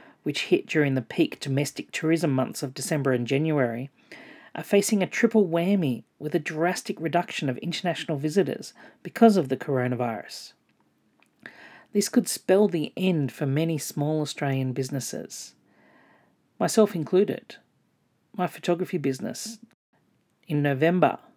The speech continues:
was bustling, and normally December, January, February is quite busy, but it's been really quiet.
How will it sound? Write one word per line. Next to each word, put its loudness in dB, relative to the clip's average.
was -4
bustling, -2
and -2
normally 0
December, -2
January, 0
February 0
is -10
quite 0
busy, -4
but -2
it's -18
been -6
really -4
quiet. -10